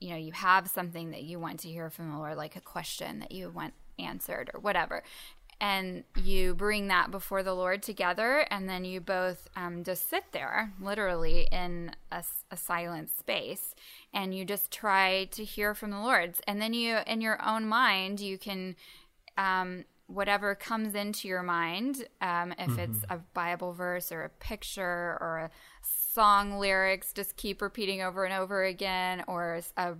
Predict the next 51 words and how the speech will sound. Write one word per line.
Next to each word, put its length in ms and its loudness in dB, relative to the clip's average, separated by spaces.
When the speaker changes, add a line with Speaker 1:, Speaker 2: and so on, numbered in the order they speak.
Speaker 1:
memory 680 -2
comes 340 -6
back 300 2
to 160 -8
you, 120 -4
whatever 420 4
it 120 0
may 220 -4
be, 560 -4
um, 200 -2
you 140 -8
kind 200 -6
of, 200 -4
like, 320 -4
take 300 -4
it 180 2
in 140 -4
your 180 -4
mind's 440 0
hands 520 -4
and 160 -6
you 80 -10
kind 200 -6
of, 120 -8
like, 240 -6
look 180 -4
at 200 -2
it 200 -8
in 140 -10
your 120 -8
hands 440 -6
and 160 -10
you 120 -10
think, 180 -10
"Huh, 260 -4
okay, 360 -6
wonder 220 -8
what 160 -6
that, 280 0
you 100 -8
know, 140 -6
can 200 -8
mean." 220 -8
And 140 -4
then 100 -2
you 180 -6
continue 480 0
to 120 0
sit 280 -2
there, 400 2
and 340 -6